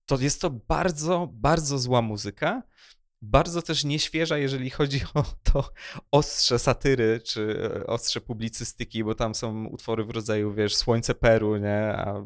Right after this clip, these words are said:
od tej wizyty, mm, e, Tuska w Peru już minęło tyle lat, że wiesz, Do-, Donald Tusk był w Peru, zanim pierwsi Hiszpanie się tam prawdopodobnie pojawili. Po prostu łącznie z tytułem to już,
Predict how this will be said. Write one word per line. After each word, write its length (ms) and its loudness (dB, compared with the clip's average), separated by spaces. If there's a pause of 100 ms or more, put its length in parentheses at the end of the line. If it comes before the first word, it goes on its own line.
(120)
od 360 -6
tej 200 -4
wizyty, 540 -6 (460)
mm, 380 -2
e, 40 0
Tuska 320 -6
w 80 -14
Peru 240 0
już 180 -6
minęło 320 -4
tyle 240 -4
lat, 200 -2
że 160 -6
wiesz, 300 -12 (220)
Do-, 180 4
Donald 380 4
Tusk 220 0
był 120 0
w 100 -10
Peru, 300 2
zanim 360 -2 (160)
pierwsi 300 0
Hiszpanie 440 2
się 120 -4
tam 280 -4
prawdopodobnie 580 -4
pojawili. 540 2
Po 260 -16
prostu 380 -4 (200)
łącznie 360 2
z 60 -4
tytułem 460 2
to 100 -6
już, 420 -6